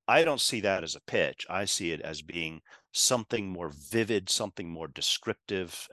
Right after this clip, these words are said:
It could be a story. It could be a nickname, like mine is King of Clarity. So I tell people I'm the King of Clarity, and that just jars their memory and makes them ask question, "What the heck does that mean?" And then I get to explain it. So we want to have these verbal shorthands, these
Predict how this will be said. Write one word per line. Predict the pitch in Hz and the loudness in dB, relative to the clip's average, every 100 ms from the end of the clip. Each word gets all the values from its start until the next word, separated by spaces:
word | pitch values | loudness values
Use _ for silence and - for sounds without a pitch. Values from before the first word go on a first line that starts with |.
| 98 | -16
It | - | -14
could | 87 | -10
be | 76 | -6
a | 65 | 0
story. | - - 110 104 98 85 | 0 0 0 0 0 -4
It | - | -6
could | 71 | -8
be | 73 | -6
a | |
nickname, | 78 120 - 98 95 90 | -4 -4 -4 -2 -2 -2
like | 76 - | -8 -6
mine | 90 90 80 | -4 -2 -2
is | - | -4
King | - - 101 | -4 -6 -6
of | 87 | -8
Clarity. | - 92 62 - - | -2 -2 -2 -8 -12
So | - 76 | -10 -8
I | 76 | -8
tell | - 82 | -6 -6
people | 80 85 82 | -8 -12 -10
I'm | 80 | -10
the | 69 | -10
King | - 101 82 | -8 -6 -6
of | 78 | -10
Clarity, | - 80 - - - - - - | -8 -8 -8 -14 -14 -12 -14 -8
and | - 87 | -4 0
that | 85 85 _ - | 2 0 _ -8
just | - 85 - | -4 -4 -4
jars | - 123 127 117 98 | 4 8 8 6 2
their | 98 | 0
memory | 87 90 76 67 | 2 -2 -2 -10
and | 65 | -2
makes | 90 117 - | 2 2 2
them | 104 | 2
ask | 101 92 - | 2 2 0
question, | - 92 - 69 | -2 -4 -4 -4
"What | 104 - | -4 -2
the | |
heck | 104 117 | 0 0
does | 120 98 | 0 4
that | 170 131 | 6 4
mean?" | 71 - | -4 -8
And | 101 80 | -10 -8
then | 80 | -6
I | 82 | -6
get | 78 - | -6 -8
to | 107 | -10
explain | - - 202 202 | -10 -8 -8 -8
it. | 64 - _ - - - - - - - | -10 -16 _ -20 -16 -16 -18 -20 -12 0
So | - 135 131 131 | 6 8 8 4
we | 131 131 | 2 0
want | 202 240 | 0 0
to | |
have | 202 196 143 | 4 2 2
these | 127 82 | -2 -2
verbal | 78 117 151 127 | 2 4 4 2
shorthands, | 113 - 120 120 92 69 58 - - - | -2 0 4 4 2 -4 -6 -6 -4 -4
these | 90 76 71 - | -4 -4 0 0